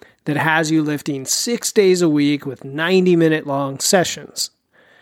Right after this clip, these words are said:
Something so out of whack with your current lifestyle is not exactly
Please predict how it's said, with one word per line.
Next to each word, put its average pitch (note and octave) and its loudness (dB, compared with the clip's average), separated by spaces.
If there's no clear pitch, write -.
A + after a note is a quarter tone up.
Something F3+ 2
so F#3+ 2
out F3 2
of C#3+ -2
whack C#3 -2
with E3 2
your C#3+ 2
current D#3+ 0
lifestyle E3 0
is C#3 -4
not D3 0
exactly D#3+ 2